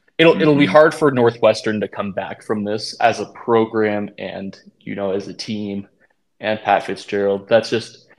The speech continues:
Speaker 1: it's a big taint
Speaker 2: Yeah.
Speaker 1: on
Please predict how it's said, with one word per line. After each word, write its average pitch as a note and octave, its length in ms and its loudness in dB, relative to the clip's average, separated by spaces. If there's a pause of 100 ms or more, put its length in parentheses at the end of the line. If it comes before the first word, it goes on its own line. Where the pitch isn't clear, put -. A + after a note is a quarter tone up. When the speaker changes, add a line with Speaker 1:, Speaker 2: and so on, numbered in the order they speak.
(100)
Speaker 1:
it's C3+ 140 -2
a A#2+ 60 2
big A#2 340 0
taint - 420 -12 (720)
Speaker 2:
Yeah. - 260 -8 (1040)
Speaker 1:
on F#2 460 -2